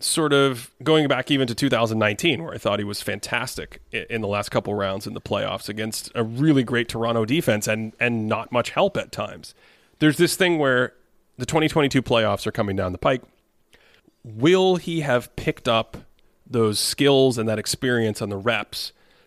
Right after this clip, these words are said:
that so many great players get and then later in their career demonstrate in the postseason? And he's not as quick as he used to be.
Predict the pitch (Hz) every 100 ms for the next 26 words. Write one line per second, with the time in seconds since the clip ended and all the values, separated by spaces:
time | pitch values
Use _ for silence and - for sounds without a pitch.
0 | - 104 113 113 110 - _ - - 156
1 | 156 135 131 123 - 127 107 - - 90
2 | - _ _ _ _ - 123 123 110 123
3 | 131 120 117 107 - 107 107 101 92 -
4 | - 127 117 117 120 104 104 - 107 -
5 | 101 110 110 110 131 170 147 - 156 143
6 | 127 127 127 - 117 117 113 110